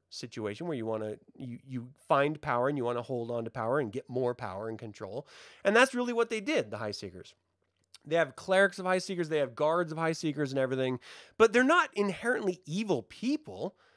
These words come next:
Like, the original concept of them is actually good.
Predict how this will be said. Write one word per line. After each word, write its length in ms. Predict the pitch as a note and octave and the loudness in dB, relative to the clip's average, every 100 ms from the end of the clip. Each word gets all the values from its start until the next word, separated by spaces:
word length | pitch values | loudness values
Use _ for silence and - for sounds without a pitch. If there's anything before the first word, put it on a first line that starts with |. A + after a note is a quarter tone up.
| _ | _
Like, 240 | G3+ G#3 F3+ | 6 6 4
the 140 | G3 | 0
original 420 | E3+ B3+ D#4 B3+ | 2 0 2 0
concept 800 | F3 - - D#4+ D#4+ - D3+ - | 0 -6 0 0 0 -2 -2 -2
of 100 | A#2 | -4
them 300 | A#2+ D3 F3 - _ _ | -2 -4 -6 -14 _ _
is 140 | D#3 D3+ | -4 -2
actually 340 | C#4+ - F#3+ | -4 -4 -4
good. 580 | A#2 - G3+ F#4 G3 | -4 -2 0 0 -2